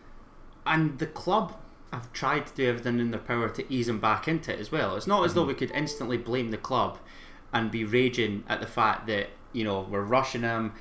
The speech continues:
Speaker 1: we're that desperate to see him feature. I think we've done all that we really can with
Speaker 2: Mm-hmm.
Speaker 1: Craig Halkett in terms of getting him back into the fold, which makes it all the more frustrating that he continues to pick up injury after injury after injury. I, I,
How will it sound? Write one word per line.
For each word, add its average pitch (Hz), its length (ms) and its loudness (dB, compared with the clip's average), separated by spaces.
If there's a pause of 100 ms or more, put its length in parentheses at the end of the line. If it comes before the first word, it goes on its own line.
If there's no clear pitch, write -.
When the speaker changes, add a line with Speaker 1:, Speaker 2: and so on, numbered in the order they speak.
(140)
Speaker 1:
we're 113 120 0
that 131 260 6
desperate 120 420 2
to 117 80 -6
see 117 240 0
him 104 320 -2
feature. 110 640 0 (640)
I 151 80 6
think 196 200 -2
we've 180 200 -2
done 165 440 4 (560)
all 151 180 2
that 143 100 -2
we 135 140 -2
really 127 260 2
can 120 500 0 (220)
with 113 200 -2
Speaker 2:
Mm-hmm. 107 120 -6
Speaker 1:
Craig 117 240 2
Halkett 107 320 0
in 123 80 -8
terms 120 240 0
of 107 60 -4
getting 117 180 -2
him 107 80 -2
back 113 260 4
into 104 140 -6
the 104 60 -8
fold, 110 480 -4 (360)
which 151 200 4
makes 175 280 4
it - 80 4
all 165 140 8
the 156 80 6
more 151 180 4
frustrating 120 520 0
that 120 60 2
he 113 100 -2
continues 120 460 0
to - 100 -16
pick 117 160 -4
up 123 160 -4
injury 110 420 0
after 107 340 -4
injury 101 420 -4
after 104 280 -4
injury. 110 380 -2 (1040)
I, 165 340 6 (640)
I, - 200 6